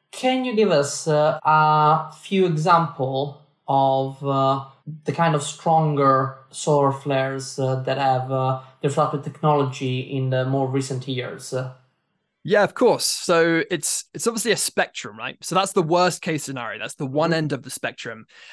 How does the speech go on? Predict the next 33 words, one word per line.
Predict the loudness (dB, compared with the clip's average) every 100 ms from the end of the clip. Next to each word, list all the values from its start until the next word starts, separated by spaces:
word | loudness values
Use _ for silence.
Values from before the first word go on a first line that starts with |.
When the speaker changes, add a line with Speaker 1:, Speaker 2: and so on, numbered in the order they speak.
| -4
Speaker 2:
And | 0
we | 2
expect | 0 -2 0 0 0
that | 0 0 -4 _ _
an | 0 2
event | 4 0 0
that | -4 -4
size | -2 0 0
to | -2
happen | -4 -2 -6 -6
maybe | -6 -6 -6
every | -8 -8 -8 -10 -14 _
two | -10 -6 -4
hundred | -4 -4 -6
years | -6 -8 -8
or | -10
something | -10 -10 -8
like | -8 -4
that. | -6 -6 _ _ -20 -20 -6 0
On | 2
the | 2
smaller | 2 4 4 2
end | 0
of | -2
the | -2
spectrum, | -2 -4 -4 -8 -8 -14 _ _
if | -10 -2
you're | 2 2
a | 2 -2
satellite | -2 -2 -2 2 2
operator | 2 0 -2 -2 -2 -2 -2 -6 -10
or, | -12 -10 -10 -10 -14 _ _
um, | -10 -10 -12